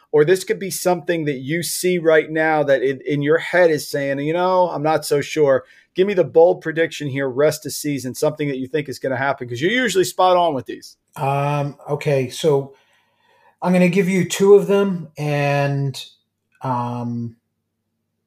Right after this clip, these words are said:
Speaker 2: I, I think either one, but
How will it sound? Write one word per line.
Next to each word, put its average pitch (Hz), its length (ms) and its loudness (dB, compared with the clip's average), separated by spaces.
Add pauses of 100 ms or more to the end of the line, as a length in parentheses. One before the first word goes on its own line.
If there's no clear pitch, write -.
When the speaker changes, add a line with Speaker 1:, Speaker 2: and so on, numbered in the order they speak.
(460)
Speaker 2:
I, 151 140 0
I 156 160 0
think 180 400 -4 (200)
either 202 280 6
one, 147 340 -2 (320)
but 147 380 0